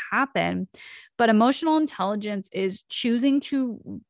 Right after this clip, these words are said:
choosing how you will respond in a situation. And sometimes it's, like, not even responding. Like, maybe you have a business and something funky happens with the client and your client's, like,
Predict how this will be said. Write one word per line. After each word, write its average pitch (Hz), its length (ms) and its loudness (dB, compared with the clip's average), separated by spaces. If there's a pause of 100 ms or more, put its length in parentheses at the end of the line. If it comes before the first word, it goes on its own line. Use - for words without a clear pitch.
choosing 285 500 2
how 247 200 2
you 226 180 2
will 226 200 4
respond 202 560 -2
in 208 120 -4
a 220 80 -4
situation. 185 800 -2
And 190 180 -4
sometimes 302 560 0
it's, - 500 -20
like, 208 200 2
not 190 300 2
even 202 300 -4
responding. 185 800 -8
Like, 196 240 2
maybe 202 260 2
you 240 220 2
have 233 180 2
a 226 100 0
business 196 520 -2
and 196 160 -6
something 202 380 -2
funky 196 360 -2
happens 190 400 -4
with 190 100 -10
the 190 100 -6
client 185 540 0
and 185 120 -2
your 185 120 -4
client's, 180 560 -4
like, 180 280 -2